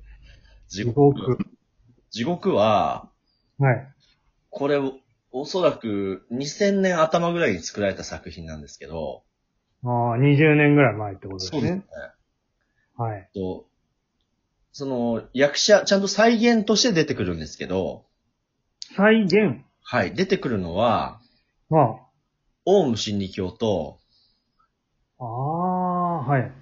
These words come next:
Speaker 1: 宮崎努と、
Speaker 2: <laughs> おう。
Speaker 1: 林真澄なんです。
Speaker 2: ああ。あ、もう林真澄ってそんな前になる？
Speaker 1: そうですね。もうなんだかんだで。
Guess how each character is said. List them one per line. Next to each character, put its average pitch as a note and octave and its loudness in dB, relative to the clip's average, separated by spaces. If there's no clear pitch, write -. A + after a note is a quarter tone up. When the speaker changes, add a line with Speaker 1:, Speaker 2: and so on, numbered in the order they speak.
Speaker 1:
宮 D#3 2
崎 C3 -2
努 F#2 -6
と、 F2 -4
Speaker 2:
<laughs> - 8
お C#3 2
う。 - -20
Speaker 1:
林 C3 0
真 A#2+ 2
澄 A#2 -4
な F#2+ -4
ん E2 -8
で D#2 -10
す。 - -16
Speaker 2:
あ G#3 6
あ。 G3 6
あ、 F3+ 8
も D#3+ 6
う - -2
林 G#3 8
真 C#4+ 10
澄 C#4 4
っ - -6
て A#3+ 4
そ G#3 6
ん B3 6
な C4 8
前 A#3 10
に F3 8
な C3+ 6
る？ G#2 -4
Speaker 1:
そ C#3 2
う - 0
で A#2 0
す G#2 -6
ね。 A#2 2
も A2+ 2
う G#2 2
な G#2+ 0
ん G#2+ 0
だ G#2+ 2
か A2+ -2
ん G2+ -2
だ F#2 -4
で。 - -8